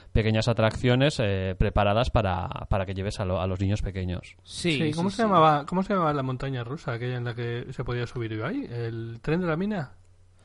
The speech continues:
Speaker 1: El toma-, el, el tren de la mina podía montarse y en el Tomahawk también.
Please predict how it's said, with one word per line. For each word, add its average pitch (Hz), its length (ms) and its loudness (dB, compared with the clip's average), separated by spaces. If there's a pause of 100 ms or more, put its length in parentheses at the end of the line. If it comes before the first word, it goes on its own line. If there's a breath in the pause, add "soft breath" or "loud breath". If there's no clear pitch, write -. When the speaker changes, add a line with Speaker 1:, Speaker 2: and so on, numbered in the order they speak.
(240 soft breath)
Speaker 1:
El 107 60 -6
toma-, 117 300 2
el, 120 280 2
el 123 200 4
tren 151 180 4
de 165 60 4
la 160 100 8
mina 156 200 6
podía 139 220 8
montarse 139 440 2
y 160 40 2
en 131 60 2
el 113 80 4
Tomahawk 113 460 4
también. 110 420 2